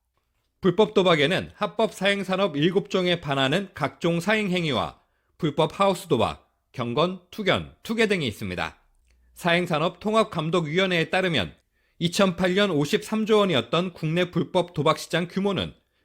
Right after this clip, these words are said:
이천십오 년 팔십삼 조 원으로 커졌고 올해는 백 조 원을 넘을 것으로 추정하고 있습니다. 합법 사행산업 중 가장 대중적이라는 경마마저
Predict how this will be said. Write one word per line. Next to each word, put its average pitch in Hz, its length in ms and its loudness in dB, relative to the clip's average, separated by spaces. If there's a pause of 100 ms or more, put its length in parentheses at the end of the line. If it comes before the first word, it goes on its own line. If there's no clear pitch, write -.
(320)
이천십오 151 560 0
년 175 220 0
팔십삼 214 520 0
조 190 140 2
원으로 104 320 0
커졌고 117 680 -2 (340)
올해는 151 480 4
백 135 240 -6
조 175 140 2
원을 135 260 2
넘을 147 360 0
것으로 104 520 -2
추정하고 127 520 -2
있습니다. 117 500 -6 (1080)
합법 175 340 0
사행산업 180 560 0
중 196 180 -4
가장 175 380 -2
대중적이라는 170 800 0
경마마저 170 680 0